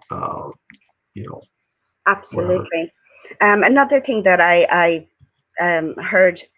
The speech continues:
Speaker 2: recently, um, sorry, now I won't take too much more of your time, was that, um, there's a possibility that Matthew,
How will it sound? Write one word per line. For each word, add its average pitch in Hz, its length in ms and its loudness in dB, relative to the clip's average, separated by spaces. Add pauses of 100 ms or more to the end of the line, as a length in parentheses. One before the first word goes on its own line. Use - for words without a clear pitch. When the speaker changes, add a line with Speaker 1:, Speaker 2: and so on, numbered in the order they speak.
(140)
Speaker 2:
recently, 170 880 -6 (480)
um, 151 220 -10
sorry, 156 300 0
now 147 140 -2
I 147 60 2
won't 160 240 -6
take 151 160 -8
too 170 100 -8
much 151 220 -8
more 156 140 -2
of 147 120 -8
your 156 80 -6
time, 160 340 -2 (320)
was 165 300 0
that, 160 340 0 (100)
um, 156 220 0
there's 151 200 -2
a 165 60 2
possibility 170 1000 0
that 151 220 -2
Matthew, 160 720 0